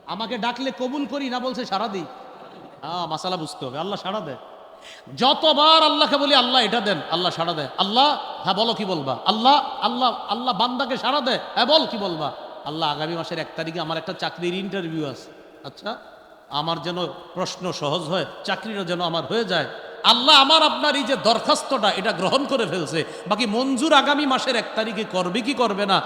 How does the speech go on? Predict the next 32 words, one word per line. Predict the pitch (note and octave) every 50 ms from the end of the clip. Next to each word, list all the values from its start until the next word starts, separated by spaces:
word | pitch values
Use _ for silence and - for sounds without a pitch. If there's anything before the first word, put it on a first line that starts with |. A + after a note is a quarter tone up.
| - - -
এটা | D#3+ D#3+ F#3 E3+
আল্লাহ | D3+ D3+ D#3 F3+ E3
জানেন। | D3+ D3+ D3 D#3+ D3+ C3 - - - -
এখন | E3+ F3 G3 C4 B3
আমি | A#3+ B3 C#4+ D4+
আপনি | C#4 G#3+ G#3+ C4 C4
এটা | G#3 A#3 G3+
বলার | F#3+ G3+ G#3+ A3 G3 E3 E3+
পর | G3 A3 B3 C4+ A#3+ G3 - - - -
এখানে | F#3+ - A3 G#3+ G#3 -
চারটা | G3 E3+ - - - F3+
অপশন। | D#3+ - - - - E3+ C#3 B2 -
এক | - G#3+ G#3+ -
নাম্বার, | G3+ F3+ D#3+ D3 D3+ E3 D3+ B2+ - - - - - -
ওই | G3 A3 A3+
বান্দার | F3 A3+ B3+ C4+ C4+ C4 C#4+ C4+ B3
আগামী | - G#3+ A3 B3 C4+ C#4 C#4
মাসের | C4 B3 - C4 C4 G#3 -
এক | G3 G3 - -
তারিখেই | - A#3+ B3 C#4+ A3 C4+ C#4+ G3+
দোয়াটা | F3+ A#3+ A#3 A3 A#3 A3
আল্লাহ | G3+ G3+ G3+ G3+ - -
কবুল | F#3+ G3 A#3+ A#3 F#3+
করে | - F3 F#3 G#3 A#3+ A#3+ A#3 - - -
তার | - E3 - -
চাকরির | G3+ F3+ - - F#3 E3+ C#3+
ব্যবস্থা | D3 D3+ E3+ F3 - - - D3
করতে | C#3 D3 C3 - - D#3
পারেন। | C3 C#3 C#3 C#3 C3+ B2 - - - - - -
দুই | D#3 A#3+ C#4 C4+
নাম্বার, | C#4 C4+ C4 B3+ C#4 C#4+ C#4 C4+ - - - - -
আল্লাহ | G#3 B3 C4 C4+ C#4 C#4 B3 F3+